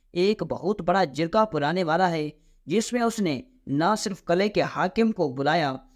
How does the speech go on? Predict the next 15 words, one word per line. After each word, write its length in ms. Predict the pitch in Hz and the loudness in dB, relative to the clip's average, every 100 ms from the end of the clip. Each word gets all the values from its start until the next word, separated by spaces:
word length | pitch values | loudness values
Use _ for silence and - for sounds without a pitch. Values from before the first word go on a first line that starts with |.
| _ - | _ 0
बल्कि 320 | 196 233 226 | 0 2 0
किले 260 | - 208 247 | 0 0 0
के 300 | 180 160 - | 0 -2 -2
अहम 220 | 208 226 | 2 2
अहम 160 | 202 202 - | 2 0 0
कमानदारों 540 | 151 147 131 165 208 | 0 0 2 0 -2
को 160 | 185 165 | -4 0
भी 160 | 180 | 0
वहाँ 460 | 139 139 185 208 180 | 0 0 0 -2 4
दावत 360 | 185 139 123 - | 4 4 0 0
दी। 400 | 156 117 - _ _ _ - | 0 -2 -10 _ _ _ -6
लिहाजा 380 | 127 139 170 156 | -2 0 2 2
जब 200 | 156 175 | 2 2
वो 100 | 160 | 0
पैगाम 440 | 143 131 156 180 | -2 -2 0 -2